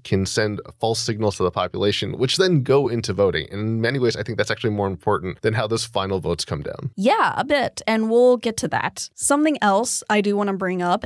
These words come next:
Speaker 2: is that I mentioned how the state polls, most of them were within their margin of error. I realize a lot of people probably don't know what that term means.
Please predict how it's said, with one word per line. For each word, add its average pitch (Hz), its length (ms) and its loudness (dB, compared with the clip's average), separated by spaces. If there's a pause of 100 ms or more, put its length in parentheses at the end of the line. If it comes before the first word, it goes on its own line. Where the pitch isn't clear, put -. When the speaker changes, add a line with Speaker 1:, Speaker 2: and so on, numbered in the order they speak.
Speaker 2:
is 190 180 -2
that 180 300 2
I 196 120 2
mentioned 208 520 0
how 196 300 0
the 185 140 -4
state 185 380 -4
polls, 196 580 -2
most 185 360 2
of 196 60 0
them 208 180 0
were 180 140 -2
within 180 340 -2
their 185 120 0
margin 175 380 -2
of 160 120 -4
error. 202 440 -2
I 196 60 0
realize 190 680 2
a 196 60 -2
lot 170 280 -2
of 180 60 -12
people 180 300 -6
probably 185 460 0
don't 202 220 -2
know 208 120 -2
what 208 120 -6
that 233 180 -4
term 285 240 -4
means. 294 380 -2